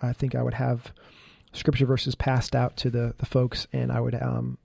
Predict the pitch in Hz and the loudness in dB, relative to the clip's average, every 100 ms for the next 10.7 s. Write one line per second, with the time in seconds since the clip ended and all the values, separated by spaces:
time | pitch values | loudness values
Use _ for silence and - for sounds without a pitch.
0 | _ _ _ - 135 123 123 123 - - | _ _ _ 2 4 4 2 0 -2 -2
1 | 123 120 117 120 - 117 113 113 - 117 | -2 0 0 0 0 -2 0 -2 -2 -4
2 | 117 113 - - - - - - - - | -4 -4 -6 -10 -18 -20 -20 -20 -2 2
3 | 120 123 127 - 120 117 - - - - | 6 6 4 2 0 -2 -12 -20 -20 -20
4 | _ _ _ - - - - - 135 120 | _ _ _ -20 -18 -10 -8 -2 0 2
5 | 120 123 120 113 - 131 123 127 - - | 2 0 0 -4 -8 -6 -4 -6 -10 -20
6 | _ _ _ _ _ _ - 139 127 135 | _ _ _ _ _ _ -2 2 4 4
7 | 123 - 131 - - - - - - - | 2 0 -2 -2 -6 -8 -12 -16 -20 -20
8 | - - - - - - - 143 131 131 | -20 -20 -12 -12 -14 -20 0 4 4 2
9 | - 160 156 156 185 185 156 165 - 151 | 0 6 8 10 8 6 6 6 8 6
10 | 139 - - 139 - 135 131 | 6 0 0 0 2 2 0